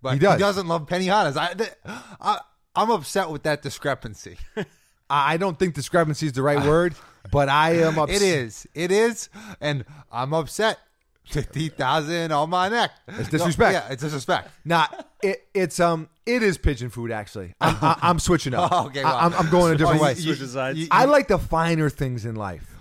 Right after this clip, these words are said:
Speaker 2: You know what I mean? I, I like, that's, I'm into very exotic, very exquisite, very fancy, very expensive foods,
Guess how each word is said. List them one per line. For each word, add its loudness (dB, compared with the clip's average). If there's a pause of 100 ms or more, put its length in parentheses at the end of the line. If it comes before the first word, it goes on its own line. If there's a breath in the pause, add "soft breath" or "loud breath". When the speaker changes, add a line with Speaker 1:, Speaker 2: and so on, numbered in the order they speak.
(140)
Speaker 2:
You -2
know 2
what 0
I 0
mean? -2
I, -2
I 2
like, 2
that's, -4 (240)
I'm -4
into -4
very -2 (300)
exotic, -4 (300)
very -2
exquisite, -4
very -4
fancy, -8
very -6
expensive -4 (320)
foods, -2